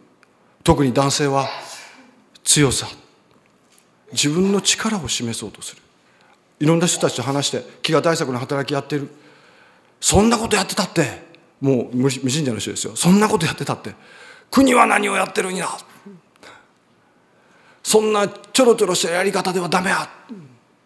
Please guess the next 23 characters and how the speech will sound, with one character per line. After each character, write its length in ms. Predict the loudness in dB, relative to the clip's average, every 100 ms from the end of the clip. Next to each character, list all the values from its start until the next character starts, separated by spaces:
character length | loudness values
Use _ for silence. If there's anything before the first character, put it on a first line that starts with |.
| _
と 300 | -4 -4 -6 -12
お 60 | -8
っ 20 |
し 160 | -8 -8
ゃ 40 |
る 80 | -10
方、 260 | -14 -16 -18 _
た 140 | -14 -10
く 80 | -6
さ 300 | -6 -4 -4
ん 60 |
い 20 |
ら 80 | -4
っ 20 |
し 140 | -6 -10
ゃ 40 |
い 40 | -14
ま 100 | -20
す。 160 | -20 _ _ _ _ _ _ _ _ _ _ _ _ _ _ _ _ _ _ _ _ _ _ _ _ _ _ _ _ _ _ _ _ _ _ -20 -20 _ _ _ _ -2
け 100 | -2
れ 60 |
ど 80 | 0
も、 260 | -4 -8